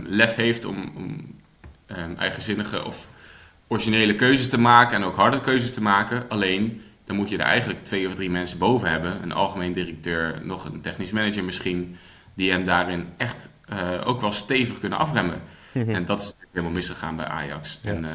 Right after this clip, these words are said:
Speaker 1: dat merkte Tadic al heel snel. Want de plannen van Mislintat zelf voor de club, die waren voor zijn gevoel niet, ehm, ehm, aan de standaard van Ajax.
Speaker 2: Nee, wij raden de mensen natuurlijk aan om het, eh, hele verhaal te lezen op V I Pro of lekker het cashnummer van, eh,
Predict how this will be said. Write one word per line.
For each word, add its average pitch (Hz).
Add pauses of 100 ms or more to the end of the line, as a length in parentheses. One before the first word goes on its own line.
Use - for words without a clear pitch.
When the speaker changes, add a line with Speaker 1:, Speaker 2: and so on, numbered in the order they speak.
Speaker 1:
dat 85
merkte 85
Tadic 87
al 82
heel 92
snel. 82
Want 82
de - (100)
plannen 95
van 90
Mislintat 92
zelf 92
voor 90
de 85
club, 85 (400)
die 87
waren 80
voor -
zijn 87
gevoel -
niet, 85
ehm, 85 (400)
ehm, 82 (720)
aan 92
de 87
standaard 98
van 98
Ajax. 92 (540)
Speaker 2:
Nee, 117
wij 127
raden 127
de 120
mensen 135
natuurlijk 123
aan 120
om 113
het, 110
eh, 107
hele 120
verhaal 113
te 107
lezen 117
op 104
V -
I 120
Pro 110
of 147
lekker 131
het 117
cashnummer 117
van, 104
eh, 101